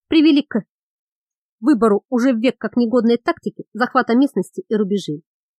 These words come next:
выбору под эту тактику вооружения армии, отсутствию самоподготовки командного состава Р К К А к реальным боям.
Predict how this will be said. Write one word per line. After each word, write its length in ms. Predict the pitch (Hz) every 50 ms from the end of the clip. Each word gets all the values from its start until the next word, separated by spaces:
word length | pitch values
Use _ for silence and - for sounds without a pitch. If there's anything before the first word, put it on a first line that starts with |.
| _ _ _ _ _ _
выбору 400 | - 254 330 285 196 226 214 214
под 180 | - 196 208 240
эту 160 | 226 269 254
тактику 420 | - - 359 - _ - 185 - _ _ _ _ _ -
вооружения 560 | 247 269 269 277 254 226 262 233 220 208 226 -
армии, 440 | 202 175 156 151 151 147 151 190 202 _ _ _ _ _ _ _ - _ -
отсутствию 680 | 320 320 - - - 262 214 - _ _ - 175 180
самоподготовки 840 | - - 277 262 254 - 269 240 226 269 269 - 339 - _ - -
командного 500 | - 240 233 240 226 190 190 208 214 208
состава 480 | - 254 233 - _ 339 302 190 165 - _ _ _
Р 120 | 269 240 -
К 120 | - 233
К 100 | 220 -
А 220 | 247 254 285 302 294 _ _ _ _
к 60 | -
реальным 420 | 254 254 233 220 208 208 202 202 190
боям. 380 | 185 190 185 160 143 143 185